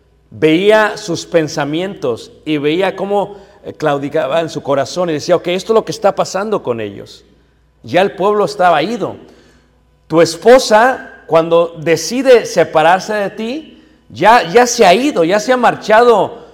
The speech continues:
meses, tal vez años antes, nada más que no te lo había dicho.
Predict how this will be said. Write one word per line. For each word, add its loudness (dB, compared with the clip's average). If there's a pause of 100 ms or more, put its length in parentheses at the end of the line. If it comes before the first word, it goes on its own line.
(220)
meses, 0
tal 2
vez -2
años -2
antes, -4
nada -2
más -6
que -6
no -2
te 0
lo 4
había 2
dicho. -10